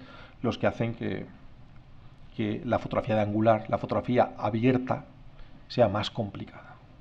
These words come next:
Para los fondos, si alguien se va a plantear hacer un estudio, pues, lo, los más prácticos que he visto son los de tres por siete metros. Incluso si te per-, te puedes permitir comprar la tela a metros y encuentras telas de doble ancho de tres metros,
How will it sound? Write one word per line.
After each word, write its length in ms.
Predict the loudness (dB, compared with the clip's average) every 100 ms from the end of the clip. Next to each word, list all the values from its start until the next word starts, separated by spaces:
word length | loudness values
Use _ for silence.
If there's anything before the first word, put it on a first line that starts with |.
| -20 -20 -20 -20 -20 -20 -20 -20 -18 -14 -8 -8 -6 -8 -10 -12 -2
Para 160 | 6 8
los 160 | 8 8
fondos, 440 | 8 10 10 10
si 100 | 8
alguien 220 | 6 4
se 120 | 2
va 100 | 4
a 40 | 6
plantear 420 | 6 4 4 4
hacer 200 | 4 0
un 80 | 0
estudio, 480 | 2 4 6 6 4
pues, 180 | -2 -4 -6 -10 -12 -16 -12 -4
lo, 160 | -2 0
los 200 | 2 6
más 140 | 8
prácticos 460 | 8 8 8 4 4
que 80 |
he 20 | 4
visto 200 | 4 4
son 140 | 2
los 120 | 2
de 80 | 2
tres 200 | 0 -2
por 160 | -2 -2
siete 240 | -4 -4
metros. 480 | -4 -4 -8 -12 -18 -20 -20 -20 -18 -10 4
Incluso 560 | 6 8 8 8 8 6
si 300 | 6 4 6
te 120 | 4
per-, 180 | 0 0
te 160 | -2
puedes 160 | -2 8
permitir 340 | 10 10 6
comprar 300 | 4 6 8
la 100 | 8
tela 200 | 8 8
a 40 | 8
metros 580 | 6 4 0 -2 -8 -10
y 240 | -6 -4 -2
encuentras 480 | -2 0 0 0 0
telas 240 | 2 2
de 80 | 0
doble 220 | 0 0
ancho 300 | 0 -2 -6
de 120 | -6
tres 220 | -6 -4
metros, 440 | -2 0 -2 -4